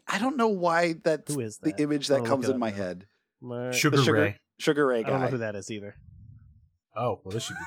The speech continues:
Speaker 3: good.
Speaker 2: Mm.
Speaker 1: Like, okay, it's like if the Sugar Ray,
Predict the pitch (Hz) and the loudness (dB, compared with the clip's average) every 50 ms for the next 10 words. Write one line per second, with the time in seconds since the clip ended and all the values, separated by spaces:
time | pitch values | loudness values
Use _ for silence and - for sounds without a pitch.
0 | - - - - - - - - _ _ _ _ _ _ _ _ 131 131 143 143 | -12 -12 -12 -14 -18 -18 -20 -20 _ _ _ _ _ _ _ _ -20 -18 -18 -16
1 | 147 151 151 156 147 165 165 160 151 156 151 156 147 143 147 143 143 143 143 139 | -16 -14 -12 -12 -12 -12 -12 -14 -14 -14 -14 -14 -14 -14 -16 -16 -16 -14 -14 -10
2 | 139 139 269 277 277 269 269 247 190 202 196 202 196 - - 214 202 208 202 196 | -10 -8 -8 -6 -6 -6 -2 4 8 8 8 8 6 2 2 2 4 4 4 4
3 | 208 175 - 226 214 - 208 185 - 190 - - 220 214 226 233 220 202 190 208 | 4 4 4 4 4 4 2 2 4 2 4 4 4 4 4 4 6 6 4 4